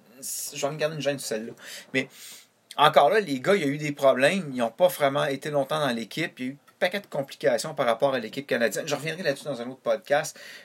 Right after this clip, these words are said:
Euh, mais les autres joueurs, tu sais, c'était des, euh, bon, il y a Elridge Recastner qui a joué avec le, le, le, le, le, le, c'est, c'est à Houston, si je me trompe pas, qui a joué dans l'N B A. Corey Gaines a joué dans l'N B A.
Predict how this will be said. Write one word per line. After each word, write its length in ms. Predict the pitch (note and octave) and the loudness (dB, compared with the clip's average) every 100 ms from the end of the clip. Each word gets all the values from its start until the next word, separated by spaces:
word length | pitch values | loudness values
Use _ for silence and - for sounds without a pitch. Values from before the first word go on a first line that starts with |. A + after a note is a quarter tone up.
| - | 2
Euh, 480 | A2+ A#2 A#2 A2+ A2 - - - - | 10 12 12 10 6 0 -14 -16 -12
mais 500 | C#3 D3 D3 D#3 D3+ | -10 -8 -4 0 2
les 200 | D3+ C#3+ | 2 0
autres 140 | D3+ | 2
joueurs, 360 | C3 C3+ F#3 E3+ | 4 6 6 4
tu 100 | C#3 | 0
sais, 60 | E3 | -4
c'était 160 | C#3+ | -2
des, 180 | B2+ A#2+ - - - - | -2 -2 -6 -16 -16 4
euh, 240 | A#2+ A#2+ | 8 8
bon, 140 | A#2 D3 | 8 4
il 80 | B2+ | 2
y 40 | |
a 80 | - | 2
Elridge 380 | C3 C#3 D#3 C3+ | 2 2 -2 -4
Recastner 560 | C3 C3+ B2+ - D#3 | 0 2 2 -2 -6
qui 140 | D3 A#2 | -4 -6
a 20 | |
joué 160 | A#2 | -4
avec 120 | C#3 B2 | -4 -2
le, 440 | A2+ G#2+ G#2+ G#2 - - - | 0 2 2 0 -4 -18 -12
le, 120 | A#2 A2+ | -8 -4
le, 140 | A2+ | -4
le, 180 | A2 G#2+ | -2 -2
le, 200 | G#2+ G#2+ | -2 -4
le, 120 | G#2 | -4
c'est, 220 | G2+ A2 | -8 -12
c'est 280 | G#2 A#2 G#2+ | -14 -14 -8
à 120 | G2+ | -4
Houston, 400 | G#2+ A2+ A2+ D3 C#3+ | -4 -6 -10 -10 -8
si 140 | A2+ | -10
je 100 | G#2+ | -6
me 100 | A2+ | -6
trompe 220 | - F#3+ | -6 -6
pas, 140 | E3+ D3+ | -4 -2
qui 60 | |
a 20 | |
joué 100 | A#2 | -2
dans 80 | C3 | -2
l'N 220 | B2+ B2 | -2 -2
B 240 | G#2+ A2 D3 | -4 -4 -4
A. 20 | |
Corey 360 | D3 D3 B2+ A#2+ | 2 2 2 -4
Gaines 180 | D3+ | -6
a 40 | C3+ | -6
joué 120 | B2+ | -8
dans 80 | A#2+ | -8
l'N 180 | A#2+ G#2+ | -8 -6
B 60 | |
A. 280 | G#3 D4 D4+ | -4 -4 -6